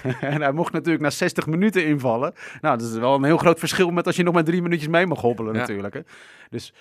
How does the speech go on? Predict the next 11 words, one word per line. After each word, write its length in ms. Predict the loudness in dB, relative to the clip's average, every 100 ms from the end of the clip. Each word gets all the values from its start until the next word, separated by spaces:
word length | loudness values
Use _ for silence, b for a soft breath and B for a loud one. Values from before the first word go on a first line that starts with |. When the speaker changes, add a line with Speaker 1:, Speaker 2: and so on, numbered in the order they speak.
| b
Speaker 1:
ja, 120 | -6
jij 180 | 0 2
zegt 220 | 2 0
hij 140 | 2 2
is 80 | 2
niet 180 | -4
klaar 280 | 0 4 4
voor 80 | 2
een 100 | 0
basisplaats, 680 | 2 2 -2 -4 0 0 0
maar 280 | -2 -2